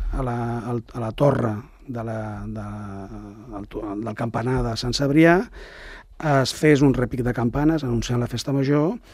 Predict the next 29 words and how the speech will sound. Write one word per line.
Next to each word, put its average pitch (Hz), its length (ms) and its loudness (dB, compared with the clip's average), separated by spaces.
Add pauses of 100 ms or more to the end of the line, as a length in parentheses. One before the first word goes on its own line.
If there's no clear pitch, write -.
(320)
i 156 120 4
es 131 80 2
tiressin 131 400 0
coets. - 460 -8 (260)
Això 123 360 -2
era 131 200 4
la 127 160 4
crida, 143 460 2 (320)
eh, 120 380 -2
que 131 120 -6
l'endemà, 123 480 2 (560)
doncs, 135 180 4
hi 127 100 6
havia 120 360 0
festa 113 240 -6
major. 104 260 -6
També 151 520 4 (180)
es 143 120 -4
tornava 135 360 0
a 120 60 -6
fer 139 180 0
el 120 80 -2
repic 120 320 -6
de 120 120 -4
campanes 143 520 -2
a 127 80 -6
primera 120 320 -2
del 120 100 0
matí 127 360 2